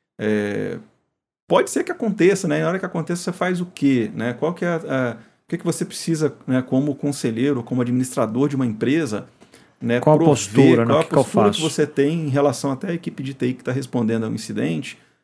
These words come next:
Speaker 1: é, pra ajudar e não atrapalhar, tá? É... então, assim, a gente vê que às vezes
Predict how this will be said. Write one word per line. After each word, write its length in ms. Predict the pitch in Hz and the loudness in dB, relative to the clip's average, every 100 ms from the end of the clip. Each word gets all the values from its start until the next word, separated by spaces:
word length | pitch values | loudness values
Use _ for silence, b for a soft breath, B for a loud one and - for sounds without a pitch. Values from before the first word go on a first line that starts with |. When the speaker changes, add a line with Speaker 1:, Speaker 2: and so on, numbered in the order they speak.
| _ - | _ -2
Speaker 1:
é, 800 | 113 113 110 107 107 104 101 104 - _ - | 2 4 4 4 2 0 -4 -8 -14 _ 0
pra 140 | 123 | 4
ajudar 460 | 139 139 135 131 160 | 4 2 4 4 4
e 20 | |
não 140 | 147 143 | 2 0
atrapalhar, 600 | 135 127 117 107 104 104 | -2 0 2 2 0 -2
tá? 300 | 110 107 117 b b _ 104 | -2 -2 -4 b b _ -4
É... 760 | 107 104 101 98 101 98 95 107 | -2 0 -2 -4 -4 -6 -8 -8
então, 140 | - 131 | 0 0
assim, 200 | 139 131 | 2 -2
a 60 | |
gente 220 | 120 139 120 | 0 -2 -2
vê 180 | 123 | -2
que 120 | 135 143 | -2 -2
às 120 | 139 | -2
vezes 480 | 139 143 135 - | -2 -4 -8 -12